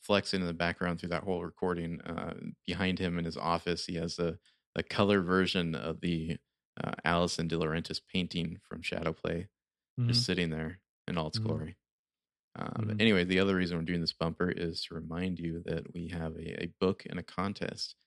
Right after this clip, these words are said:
Speaker 1: The book is called Trouble Always Finds Me. It's a book we wrote. Uh, it's a sequel to My Name is Trouble, which we published last year.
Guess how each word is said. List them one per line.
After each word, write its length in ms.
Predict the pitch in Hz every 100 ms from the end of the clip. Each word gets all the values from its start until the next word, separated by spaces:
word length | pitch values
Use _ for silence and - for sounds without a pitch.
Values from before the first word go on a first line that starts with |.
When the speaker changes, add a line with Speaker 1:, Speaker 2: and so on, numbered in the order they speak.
| _ _ -
Speaker 1:
The 60 |
book 320 | 90 101 101 -
is 80 |
called 240 | - 85 80
Trouble 320 | - 87 90
Always 340 | 82 85 85
Finds 340 | - 87 87 -
Me. 260 | 87 98 -
It's 100 | -
a 40 | -
book 200 | - -
we 80 | -
wrote. 320 | - 92 101 - _ _ _ _ -
Uh, 60 | -
it's 120 | - -
a 60 |
sequel 340 | - 104 98 92
to 240 | - 90
My 160 | 87 85
Name 200 | 90 87
is 100 | -
Trouble, 380 | - 95 95 101
which 260 | - -
we 60 | - _
published 320 | - 76 -
last 240 | 87 85 -
year. 260 | 90 90